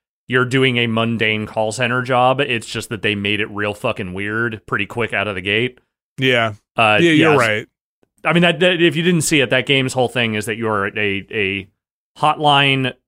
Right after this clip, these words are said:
Speaker 1: manning person who is, uh, getting calls from various weird citizens saying, like, "I got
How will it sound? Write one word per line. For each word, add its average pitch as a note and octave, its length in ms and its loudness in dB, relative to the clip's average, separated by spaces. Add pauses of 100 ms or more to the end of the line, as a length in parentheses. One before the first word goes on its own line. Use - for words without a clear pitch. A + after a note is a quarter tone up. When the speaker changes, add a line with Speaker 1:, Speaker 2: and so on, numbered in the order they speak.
Speaker 1:
manning A#2 600 -2
person A2 560 -2
who G#2+ 360 -2
is, G#2 500 -4
uh, F#2+ 380 -2
getting G#2+ 260 -2
calls G#2+ 400 -2
from F#2+ 340 -6
various G2+ 460 -4
weird G2+ 300 -6
citizens F#2 480 -10
saying, G#2 240 -4
like, G2+ 260 -6 (720)
"I F#3 160 2
got A#3 420 4